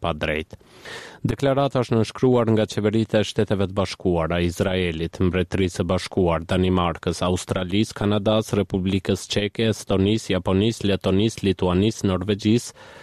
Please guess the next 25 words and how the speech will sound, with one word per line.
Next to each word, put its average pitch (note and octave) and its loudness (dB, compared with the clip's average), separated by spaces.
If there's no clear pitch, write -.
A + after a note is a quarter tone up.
Republikës G2 0
së F2 -10
Korezë F2+ 0
dhe E2+ 0
Slovenisë. D#2+ -6
Këto - -4
vende A#2+ -2
gjithashtu A2+ -2
theksojnë G#2 2
rëndësinë F#2 0
e F2 -2
bashkëpunimit F2 0
për F2 -2
zhvilluar F2+ 0
një F2+ 2
proces F#2 -2
transparent G#2 -2
dhe A2 2
shkencor A2 0
në G2 0
lidhje G#2+ 0
me G#2 0
vlerësimet G#2 0
ndërkombëtare G#2+ -2
të G#2 -2